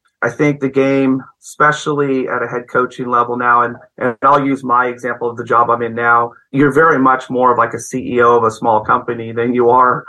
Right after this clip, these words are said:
just a coach. There's so many things that are going on all the time. And I think you want to see how coaches handle that and how they handle the good and the bad and the administrative side of the job and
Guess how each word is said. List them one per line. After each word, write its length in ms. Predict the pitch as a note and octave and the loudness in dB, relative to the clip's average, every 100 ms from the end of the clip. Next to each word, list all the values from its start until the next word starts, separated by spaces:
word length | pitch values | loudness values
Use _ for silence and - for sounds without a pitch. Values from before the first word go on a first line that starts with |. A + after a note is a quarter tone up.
| - - _ | -18 -20 _
just 260 | - B2+ - | -2 0 -2
a 40 | |
coach. 400 | G#2 C3 C#3 - - | -2 2 2 0 -2
There's 400 | A#2+ A#2 - - | -4 -4 -10 0
so 320 | C3+ C#3+ C#3+ | 2 2 2
many 480 | C3 C3+ C#3+ C3+ A#2+ | 0 -2 -2 -4 -6
things 480 | C3 C3 B2+ A#2+ A#2+ | -6 -4 -4 -4 -2
that 120 | A#2 | -2
are 120 | A#2 | 0
going 320 | A#2+ A#2+ A#2+ | 0 0 0
on 300 | A#2+ A#2+ A2+ | 0 0 -2
all 340 | A2 A#2 B2+ B2 | -2 -2 -2 -4
the 80 | A#2 | -6
time. 560 | C3 C3 B2 A2 G2 _ _ _ | -2 0 0 -4 -12 _ _ _
And 120 | B2+ | -6
I 80 | B2+ | -6
think 280 | B2 D#3 D3 | -4 -6 -2
you 100 | D3 | -2
want 240 | A#2+ C#3+ | 2 2
to 40 | D3+ | 0
see 480 | - C#3+ C3+ B2 A#2 - _ | -2 -6 -4 -6 -10 -20 _
how 560 | B2 A#2+ B2 A#2+ A#2 - _ _ - | 0 4 4 2 0 -8 _ _ -4
coaches 720 | C#3 C#3 C3+ C3+ B2 A2+ A2+ - | 0 0 0 0 0 -2 -10 -16
handle 480 | - C#3 D3+ C3+ | -4 -2 0 0
that 300 | A2+ G#2 G#2 - | 2 2 0 -4
and 400 | A#2 A2+ A#2 A2+ _ _ - | -10 -8 -10 -14 _ _ -4
how 240 | B2+ C3+ | 0 2
they 180 | C3+ B2+ | 4 2
handle 580 | B2 C3+ C3 B2+ B2 A#2 | 2 2 2 4 4 2
the 120 | A#2 | 0
good 360 | A2+ C3+ D3+ D3 | 2 4 4 2
and 160 | B2 | -2
the 40 | A2+ | -2
bad 500 | B2 C3 C3+ C3+ C3 | 0 4 4 4 2
and 180 | A#2 | -6
the 100 | A2+ | -6
administrative 760 | A#2 C3 B2+ - C3+ C3 C#3 C3+ | -4 -4 -4 -4 -2 0 0 -2
side 320 | C3+ B2+ C3+ | -2 0 0
of 120 | B2+ | -4
the 80 | B2+ | -8
job 500 | C3 C3 B2+ B2+ B2+ | -2 2 4 2 0
and 360 | - A2+ G#2 | -4 -10 -12